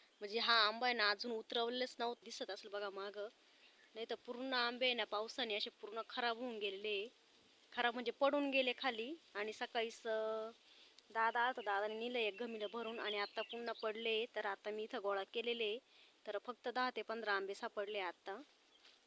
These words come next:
आणि भरपूर आंबे होते, पण अगोदर पण वाऱ्याने भरपूर गळून गेले आणि आता पण पावसाने भरपूर नुकसान झाले आंब्यांची. म्हणजे खराब होऊन गेले ते खाली पडून. मग खराब आंबे काही गोळा करून उपयोग नाही,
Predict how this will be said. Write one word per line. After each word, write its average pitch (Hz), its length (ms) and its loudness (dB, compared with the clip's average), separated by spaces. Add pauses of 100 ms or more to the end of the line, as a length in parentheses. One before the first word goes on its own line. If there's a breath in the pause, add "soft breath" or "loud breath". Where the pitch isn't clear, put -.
(480)
आणि 202 140 -6
भरपूर 233 320 -2
आंबे 240 300 2
होते, 247 180 2
पण 202 180 -2
अगोदर 220 320 2
पण 233 140 -4
वाऱ्याने 220 400 4
भरपूर 240 320 -4
गळून 220 340 -2
गेले 214 220 -2
आणि 214 220 -2
आता 208 260 -4
पण 233 160 -6
पावसाने 220 480 -2
भरपूर 202 300 -6
नुकसान 214 340 -8
झाले 196 160 -2
आंब्यांची. 196 520 -6
म्हणजे - 520 -10
खराब 277 260 6
होऊन 269 200 0
गेले 214 140 -2
ते 202 160 -6
खाली 214 220 -4
पडून. 214 300 -4
मग 214 160 -4
खराब 208 280 -2
आंबे 196 220 -2
काही 208 160 -2
गोळा 202 220 -2
करून 208 260 -6
उपयोग 233 300 -2
नाही, 226 260 -4